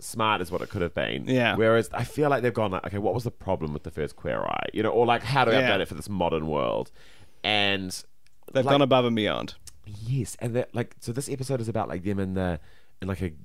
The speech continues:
Speaker 1: uh, church,
Speaker 2: <gasps>
Speaker 1: um, in, uh, gay George, George, Georgia land, George, oh, somewhere in America. You know, racist. Well, not racist, homophobic.
Speaker 2: Yeah.
Speaker 1: Uh, they're, it's actually an entirely, like, black church.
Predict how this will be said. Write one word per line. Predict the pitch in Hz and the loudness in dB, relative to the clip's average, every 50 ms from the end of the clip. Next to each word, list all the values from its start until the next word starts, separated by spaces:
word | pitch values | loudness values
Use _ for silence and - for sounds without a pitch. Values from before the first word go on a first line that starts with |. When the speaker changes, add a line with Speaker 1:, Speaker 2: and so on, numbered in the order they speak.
| - - 87 | -8 -4 -2
Speaker 1:
uh, | 87 85 82 80 | 0 0 0 -2
church, | - - - - 85 85 87 87 - - - - - - - - - 120 123 120 | -4 -6 -8 -4 -2 0 0 0 -2 -6 -12 -16 -16 -16 -18 -18 -18 -16 -16 -16
Speaker 2:
<gasps> | 117 101 - - - - | -16 -16 -18 -14 -8 -6
Speaker 1:
um, | 90 87 85 82 82 82 82 - - | -4 -2 -2 -2 -2 -2 -4 -6 -4
in, | - 87 87 85 82 80 82 80 80 - - - - - - - - - - - - - - - | -4 -2 -2 0 -2 -2 -4 -6 -8 -10 -12 -18 -20 -20 -20 -20 -20 -20 -20 -20 -20 -16 -10 -6
uh, | 80 80 80 78 76 76 - - - - - - - - - - - - - - | -4 -2 -2 0 -2 -2 -4 -6 -10 -18 -20 -20 -20 -20 -20 -20 -20 -20 -16 -12
gay | - 87 85 87 90 95 95 95 98 98 95 | -8 -4 -2 -2 0 0 0 0 0 -2 -4
George, | 78 - - 73 80 87 95 90 80 - - - - - - - - | -6 -6 -4 -2 -2 -2 -2 -4 -8 -16 -18 -18 -16 -16 -14 -14 -14
George, | - - 80 80 87 92 - - - - - - | -12 -8 -6 -6 -6 -6 -8 -10 -16 -16 -16 -16
Georgia | - - 76 76 - - - 64 | -14 -12 -12 -12 -12 -12 -12 -12
land, | 60 60 60 58 53 - | -12 -12 -10 -12 -12 -12
George, | - - 78 65 - - - 71 | -10 -10 -10 -10 -10 -12 -14 -14
oh, | 73 - | -14 -12
somewhere | - - - 117 104 78 69 | -10 -6 -6 -4 -4 -4 -6
in | 64 | -8
America. | 55 50 50 50 - - - - - - - - - - | -8 -8 -10 -12 -12 -14 -18 -18 -18 -18 -20 -20 -14 -8
You | - 92 | -6 -6
know, | 73 - - - - - - - | -6 -6 -10 -14 -18 -8 -2 -2
racist. | 101 90 - - - - - - - - - - - - - - - | -2 -2 -2 -6 -12 -14 -16 -16 -18 -18 -18 -18 -18 -18 -18 -14 -6
Well, | - 110 127 | 0 2 2
not | 131 123 73 | 4 2 2
racist, | 82 80 - - - - | 0 -2 -4 -6 -12 -8
homophobic. | - 107 82 73 - - - - - - - - - - | -8 -6 -6 -6 -6 -6 -6 -6 -6 -8 -12 -16 -12 -4
Speaker 2:
Yeah. | - 117 110 98 - - | 0 0 2 2 0 0
Speaker 1:
Uh, | - 95 85 | 0 0 0
they're, | - - 107 98 87 - | 2 2 2 2 2 2
it's | - 107 - 101 | 0 0 0 -2
actually | 92 - 95 85 | -4 -2 -2 -2
an | 73 - 69 82 | -2 -2 -2 -2
entirely, | 85 73 - 85 73 67 67 60 | -4 -4 -2 -2 -2 0 0 0
like, | 60 50 - | -2 -4 -4
black | - 69 - - | -6 -8 -8 -8
church. | - - - - - - - - - | -8 -8 -8 -8 -8 -10 -14 -16 -18